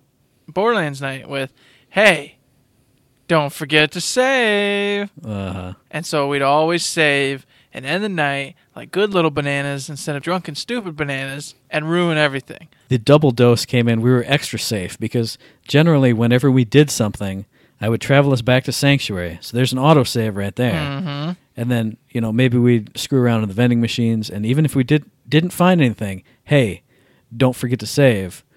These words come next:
Speaker 2: So it's just double dose. Save and
Speaker 1: Mm-hmm.
Speaker 2: quit. Now everything's, everything's guaranteed. Everything's good. There's no problems. Don't forget to save.
Speaker 1: Precisely. So that is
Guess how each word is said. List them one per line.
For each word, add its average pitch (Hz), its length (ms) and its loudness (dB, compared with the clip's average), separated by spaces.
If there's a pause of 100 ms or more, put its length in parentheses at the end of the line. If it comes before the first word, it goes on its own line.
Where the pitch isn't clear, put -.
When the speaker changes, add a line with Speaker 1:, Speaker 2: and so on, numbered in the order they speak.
(160)
Speaker 2:
So - 140 -4
it's 107 100 -2
just 113 180 -6
double 120 220 0
dose. 101 500 -2 (280)
Save 120 260 -4
and 120 80 -2
Speaker 1:
Mm-hmm. 135 80 -12
Speaker 2:
quit. 127 300 4 (360)
Now 104 200 -2
everything's, 117 760 -2
everything's 117 420 0
guaranteed. 143 600 2
Everything's 139 420 2
good. 120 420 4 (260)
There's 95 120 -12
no 110 120 -2
problems. 101 640 -2 (200)
Don't 90 160 -8
forget 92 200 -10
to - 80 -12
save. - 420 -8 (600)
Speaker 1:
Precisely. 135 760 -4 (160)
So 156 220 2
that 190 840 4 (280)
is 160 480 -2